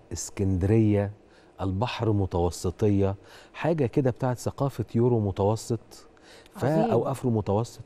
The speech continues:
Speaker 1: أقدر أحط فيها الحاجات بتاعت الرينيسانس، فيبقى ساعتها الناس بتاعت أوروبا دي، هنا بعمل ربط ما بين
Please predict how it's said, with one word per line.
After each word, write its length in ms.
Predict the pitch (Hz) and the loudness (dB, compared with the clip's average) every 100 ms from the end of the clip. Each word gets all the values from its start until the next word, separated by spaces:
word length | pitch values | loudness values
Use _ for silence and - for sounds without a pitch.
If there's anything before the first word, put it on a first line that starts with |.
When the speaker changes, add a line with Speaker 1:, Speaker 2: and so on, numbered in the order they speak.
| - - - | -20 -20 -6
Speaker 1:
أقدر 380 | 147 165 131 120 - | -4 0 4 4 2
أحط 340 | - 139 151 104 | -6 -6 -4 -6
فيها 460 | - 123 104 110 | -2 0 0 0
الحاجات 380 | 90 - 90 131 | -4 -6 -2 -2
بتاعت 400 | 123 107 113 - | -2 -2 -2 -2
الرينيسانس، 960 | 101 98 92 - 104 107 104 - - - - - - - | 0 0 0 0 0 0 -4 -10 -12 -16 -20 -20 -20 -6
فيبقى 420 | 110 123 156 131 | 2 2 2 -4
ساعتها 520 | - 120 151 - 120 | -4 -2 -2 -2 -2
الناس 380 | 117 113 135 - | -2 0 -2 -2
بتاعت 460 | 107 104 117 104 - | -6 -2 -2 -2 -2
أوروبا 420 | 98 120 - 107 | 0 0 0 -4
دي، 200 | 101 120 | 0 0
هنا 120 | 139 | 2
بعمل 400 | 117 131 135 107 | 0 0 0 2
ربط 240 | 123 - 110 | 0 0 -6
ما 140 | 98 | -4
بين 220 | 87 131 | -2 -2